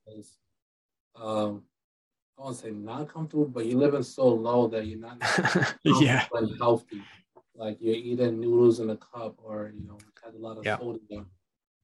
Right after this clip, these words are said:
Speaker 1: Um, like, you're missing out on certain socially that can help you grow. So I guess, you know, what led you to come up with that,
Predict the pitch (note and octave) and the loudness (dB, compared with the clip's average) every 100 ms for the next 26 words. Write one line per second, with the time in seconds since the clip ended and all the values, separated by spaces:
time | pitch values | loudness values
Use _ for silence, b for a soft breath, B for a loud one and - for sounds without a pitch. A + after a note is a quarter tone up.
0 | - A2 G#2+ G#2+ G#2 G#2 A2 - A2+ A#2+ | -10 -4 0 0 -2 -6 -14 -20 -10 -8
1 | A#2+ B2 A#2 A#2 G#2+ - A#2+ A#2+ - A#2 | -6 -4 -4 -6 -14 -14 -16 -16 -16 -12
2 | A#2 - A2+ A2 G#2 G#2 G#2+ A2+ A2+ _ | -12 -12 -12 -10 -12 -14 -20 -20 -20 _
3 | A2+ A2+ A2 G#2+ G#2 - _ _ _ _ | -18 -12 -4 -2 -2 -8 _ _ _ _
4 | - A#2+ A#2 A2+ B2 B2 A#2+ - _ C3 | -10 -4 0 2 6 4 2 -8 _ -6
5 | A#2+ C#3 D#3 D3 D3 B2+ C3 C3 B2 B2 | 4 8 8 8 6 6 4 4 2 -4
6 | B2+ B2 A2+ - A#2 A#2+ A2 | -10 -10 -12 -10 0 2 2